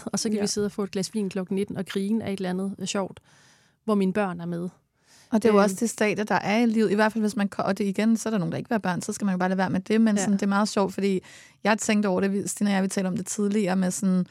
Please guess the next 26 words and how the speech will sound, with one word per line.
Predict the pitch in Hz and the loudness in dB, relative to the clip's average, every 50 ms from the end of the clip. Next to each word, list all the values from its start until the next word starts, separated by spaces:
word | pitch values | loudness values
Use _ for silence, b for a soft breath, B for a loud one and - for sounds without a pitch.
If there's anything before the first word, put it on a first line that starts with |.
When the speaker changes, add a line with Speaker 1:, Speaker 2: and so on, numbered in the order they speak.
| b b b b b b b b b b _ | b b b b b b b b b b _
Speaker 3:
hvis | 202 208 - - | -2 -2 2 2
folk | 214 202 190 - | 2 0 0 -2
siger | - - 214 208 | -4 -2 -2 -2
til | 196 - - 190 | -2 -2 0 0
mig | 185 190 190 | 2 2 0
sådan, | 262 226 190 185 185 | 0 0 -2 0 2
"Åh, | 196 202 208 208 | 2 2 4 4
nu | 208 220 | 4 4
skal | - - - 220 | 2 0 0 0
du | |
virkelig | 202 214 208 202 220 208 | 2 2 2 2 2 2
nyde | 208 214 214 | 4 4 2
det | 196 208 208 | 2 0 0
her, | 190 208 196 | 0 0 -2
for | 196 226 214 | -2 -2 0
lige | 196 220 | 2 4
om | 214 214 | 4 2
lidt | 208 202 | 2 0
kan | - - 220 202 - | -2 -4 -4 -2 -2
du | - | -4
ikke | 214 214 - 202 | -4 -2 -2 -2
mere." | 190 202 220 | 0 0 0
Speaker 1:
Mm. | 214 | 2
Speaker 3:
Det | 220 | 0
er | 214 | 0
sådan, | - - 226 220 214 | -2 0 2 2 2